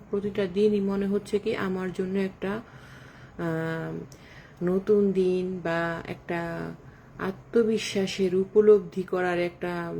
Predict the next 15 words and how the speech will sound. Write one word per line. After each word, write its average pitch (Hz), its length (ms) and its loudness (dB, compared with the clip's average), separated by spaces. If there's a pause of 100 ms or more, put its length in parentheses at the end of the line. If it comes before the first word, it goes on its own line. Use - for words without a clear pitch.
(800)
মানে, 165 400 -4 (300)
দিন। 165 340 -2 (460)
সত্যি 196 400 -2
আমি 175 460 0 (600)
প্রতিদিনই 202 460 2
শিখছি, 202 600 -4 (1300)
প্রতিদিনই 196 460 4
কিছু 196 240 -2
না 190 100 0
কিছু 190 500 2
উপলব্ধি 202 480 4
করছি 190 640 -4 (580)
এই 180 160 -2
বিজনেস 175 400 0 (120)
থেকে, 185 440 0